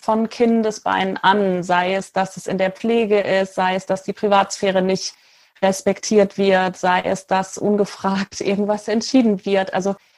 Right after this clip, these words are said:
ganz oft passiert es, dass Menschen mit Behinderung gar nicht lernen, wo ist denn eigentlich meine Grenze und ich bin selbstwirksam. Und dann passiert ein Übergriff und alle sind total entsetzt. Aber wenn eine Person nie was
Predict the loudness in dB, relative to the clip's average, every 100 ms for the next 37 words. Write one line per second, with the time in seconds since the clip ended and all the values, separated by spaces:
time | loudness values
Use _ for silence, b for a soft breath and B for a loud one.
0 | b -2 0 2 0 -2 -4 -4 -2 -2
1 | -4 -2 -2 0 -2 0 -2 -2 -2 0
2 | 0 2 0 0 0 0 -2 2 4 6
3 | 4 6 6 6 2 2 2 2 0 -4
4 | -2 -2 -2 -2 -2 -2 0 -2 -2 0
5 | 4 4 2 0 0 0 -2 -2 -4 -2
6 | -2 2 2 2 -4 -8 -8 -8 -6 -4
7 | -4 -8 _ b b b b 2 4 4
8 | 2 -2 2 2 2 0 0 2 2 2
9 | 0 2 2 0 -8 -20 b b -4 -2
10 | 4 4 4 4 0 -4 -8 2 4 4
11 | 0 2 0 0 -12 -18 -20 -4 0 0
12 | 0 0 0 -4 -2 -2 0 2 2 4
13 | 6 6 6 4 0 0 -10 -20